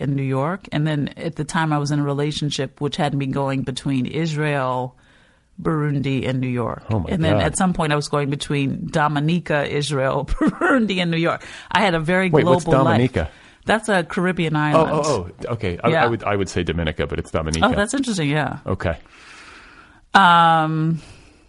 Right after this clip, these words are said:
Speaker 1: yeah. So I, I, it's, I decided that I wasn't, so I wasn't writing a sentence anymore. Before I was always writing. I would wake up at four A M and make something.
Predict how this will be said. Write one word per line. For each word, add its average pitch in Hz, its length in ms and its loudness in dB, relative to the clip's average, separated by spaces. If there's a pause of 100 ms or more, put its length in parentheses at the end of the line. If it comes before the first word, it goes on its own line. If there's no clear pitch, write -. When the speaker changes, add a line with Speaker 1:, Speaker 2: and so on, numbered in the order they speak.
(460)
Speaker 1:
yeah. 208 320 2
So 165 260 0
I, 196 520 0 (1700)
I, 135 220 -2
it's, 202 360 -2
I 202 120 2
decided 165 560 0
that 156 120 0
I 147 100 2
wasn't, 160 400 -2 (160)
so 185 120 2
I 180 40 4
wasn't 175 300 0
writing 151 380 -2 (160)
a 156 80 -4
sentence - 800 -4
anymore. - 540 -6
Before 240 360 2
I 165 120 4
was 151 180 -2
always 151 300 0
writing. 139 500 -4
I 147 80 -2
would 139 120 -4
wake 151 200 -2
up 165 120 -4
at 151 140 -2
four 147 260 -2
A 143 180 0
M 135 480 -4
and 156 200 -2
make 143 220 -4
something. - 560 -8